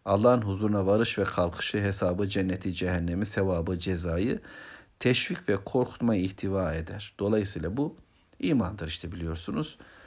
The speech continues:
Bunun için bir, bu, böyle bir gündem var. Bu sureyi bundan dolayı Resulullah sallallahu aleyhi ve sellem okuyordu. Biz de okuyacağız.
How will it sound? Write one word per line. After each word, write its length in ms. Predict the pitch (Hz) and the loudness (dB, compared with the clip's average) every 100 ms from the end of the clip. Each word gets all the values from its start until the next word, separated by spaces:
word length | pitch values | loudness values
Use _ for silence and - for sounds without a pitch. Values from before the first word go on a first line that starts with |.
| - _ 131 | -20 _ 0
Bunun 160 | 120 | 2
için 240 | 107 143 135 | 2 0 0
bir, 120 | 120 | 2
bu, 200 | 127 107 | 2 6
böyle 260 | 127 104 | 6 6
bir 60 | 127 | 4
gündem 500 | 117 107 101 123 120 - - - | 4 4 6 4 2 -6 -20 -14
var. 520 | 90 98 117 - - - - - _ - | -2 2 2 0 -10 -20 -20 -20 _ -4
Bu 100 | 131 | -4
sureyi 400 | - 98 107 127 | -2 0 2 2
bundan 320 | 110 117 107 | 2 2 2
dolayı 280 | 90 92 104 | 2 2 2
Resulullah 320 | 101 - 113 | 2 0 -2
sallallahu 420 | - 90 90 107 | 0 -2 2 2
aleyhi 140 | 92 82 | 2 -2
ve 80 | - | -2
sellem 220 | 113 123 | 0 2
okuyordu. 520 | 110 117 92 87 160 | 2 2 0 -2 -4
Biz 160 | 120 101 | -4 2
de 60 | 131 | 2
okuyacağız. 600 | 90 82 98 156 - | 2 -4 -4 -6 -8